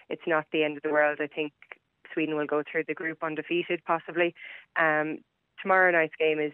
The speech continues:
the big one. It, we said that from the start. They're the second ranked team. That's the place we're looking to get into. Um, so tomorrow will be the gauge of how much progress this team has made over the last couple of years.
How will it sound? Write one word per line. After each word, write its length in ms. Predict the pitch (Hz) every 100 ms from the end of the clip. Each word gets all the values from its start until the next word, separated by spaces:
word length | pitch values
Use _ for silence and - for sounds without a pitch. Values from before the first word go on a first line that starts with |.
| -
the 60 |
big 200 | 147 147
one. 140 | 151 147
It, 180 | 147 - -
we 120 | 156
said 140 | 165 151
that 160 | 147
from 120 | - 147
the 80 | 143
start. 280 | 156 147 143 -
They're 160 | 165 156
the 180 | 160 156 - _ -
second 220 | 185 180 170
ranked 220 | 156 -
team. 240 | 151 151 151
That's 200 | 156 -
the 60 | 156
place 240 | 151 147 -
we're 140 | 147
looking 300 | 143 - 156
to 60 | -
get 180 | - 143
into. 340 | 143 139 147 143 - - - 147
Um, 240 | 143 139 -
so 60 | 165
tomorrow 340 | - 160 160 156
will 160 | 151
be 120 | 147 143
the 60 | 147
gauge 380 | 147 143 139 -
of 200 | 143 139 - - -
how 180 | 175 165
much 160 | 147 -
progress 380 | - 160 156 143 -
this 120 | 151 -
team 180 | 156 151
has 200 | 147 147 147
made 260 | 139 135 -
over 160 | 139 131
the 120 | 139
last 240 | 135 123 -
couple 240 | 139 139
of 20 |
years. 200 | 139 135